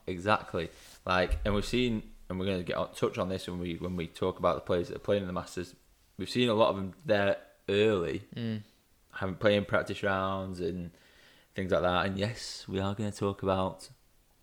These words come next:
Speaker 2: The goat.
Speaker 1: the goat, because that is the name on everyone's lips
Speaker 2: Mate,
Speaker 1: at the minute.
Speaker 2: every, every time he breathes or just moves, like, he's all over my Instagram page.
Speaker 1: Mate, it's ridiculous. Like,
Speaker 2: if he plays, honestly, the viewing figures will be off the charts. Because,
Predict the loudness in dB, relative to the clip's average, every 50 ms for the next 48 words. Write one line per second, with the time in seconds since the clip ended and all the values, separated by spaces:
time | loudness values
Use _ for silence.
0 | _ _ 0 4 6 8 8 8 8 4 0 -6 -2 0 2 4 8 8 8 8
1 | 8 4 0 -6 -10 -12 -12 -10 -8 -6 -2 0 2 2 2 2 4 4 4 4
2 | 4 0 -2 -4 -6 -6 -6 -2 0 2 2 2 2 0 2 2 2 2 2 2
3 | 2 0 0 0 2 2 2 2 4 4 4 4 4 4 4 2 0 0 -2 -6
4 | -18 _ -20 -20 -12 4 8 10 10 10 10 10 8 8 12 12 12 12 12 10
5 | 8 8 10 10 10 8 6 4 4 4 8 8 10 10 8 8 8 8 8 8
6 | 8 6 4 2 6 8 12 12 12 12 12 12 12 10 8 6 8 10 12 12
7 | 12 10 6 4 6 6 6 6 4 0 4 8 12 12 12 12 12 12 12 12
8 | 12 12 12 12 12 12 12 10 8 8 8 8 4 2 2 2 6 6 8 8
9 | 6 6 4 4 6 6 6 6 4 4 2 0 -2 -4 0 2 2 2 2 -2
10 | -8 -10 -6 -6 -4 -2 0 -2 -2 -2 -2 -2 0 0 -2 -4 -8 -8 -4 0
11 | 2 2 2 2 0 -4 -6 -8 -2 4 4 6 8 8 6 12 12 12 12 12
12 | 12 12 8 10 12 12 12 12 8 6 6 6 8 6 6 6 6 6 8 8
13 | 8 8 8 10 10 10 10 10 8 8 6 8 10 10 8 8 4 0 4 4
14 | 4 4 2 0 -6 -12 -6 -4 0 6 8 10 10 8 8